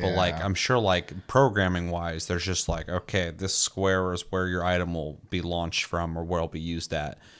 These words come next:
Speaker 1: What do we put in that square? I'll just make it a box.
Speaker 2: Yeah.
Speaker 1: Everything can just come from that box. That, that way we don't have to code a bunch of stuff for different shapes of things. They'll all just come from one box.
Speaker 2: Yeah. And, uh, again, not a,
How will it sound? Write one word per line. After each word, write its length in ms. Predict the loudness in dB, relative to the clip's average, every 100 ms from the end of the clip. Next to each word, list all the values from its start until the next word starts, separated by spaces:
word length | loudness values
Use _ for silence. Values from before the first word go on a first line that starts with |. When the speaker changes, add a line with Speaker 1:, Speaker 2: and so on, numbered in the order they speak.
| -14 0
Speaker 1:
What 80 | 2
do 20 |
we 80 | 4
put 140 | 4
in 60 | 4
that 120 | 0
square? 300 | -2 -2 -2
I'll 160 | -4
just 120 | -6 -4
make 200 | -4 -4
it 60 |
a 40 | -6
box. 540 | -4 -2 -2 0 -2
Speaker 2:
Yeah. 340 | -6 -8 -8 -10 -14 _ _ _ _ _ 2
Speaker 1:
Everything 380 | 4 6 4 2
can 140 | 0
just 120 | -2
come 160 | -2 -2
from 100 | -2
that 120 | -2
box. 300 | -2 -4 -4
That, 260 | -2 -2 2
that 100 | 2
way 40 |
we 60 | 4
don't 80 | 2
have 140 | 0
to 80 | -4
code 340 | -2 2 2
a 40 | 2
bunch 200 | 0 -2
of 60 |
stuff 240 | -2 -2 -2
for 40 |
different 260 | -6 -6 -4
shapes 280 | -2 -2 -2
of 60 |
things. 300 | -8 -8 -6
They'll 100 | -6
all 120 | -4 -4
just 120 | -4
come 160 | -6
from 220 | -4 -6 -6
one 140 | -8
box. 460 | -10 -12 -10 -12 -10
Speaker 2:
Yeah. 280 | -10 -10 -10 -16 -20 _ _ -10
And, 280 | -6 -6 -8
uh, 280 | -10 -10 -10 -14 -20 _ _ _ _ _ 0
again, 340 | 4 4 2 -4 -14 -2
not 160 | 2 4
a, 160 | 4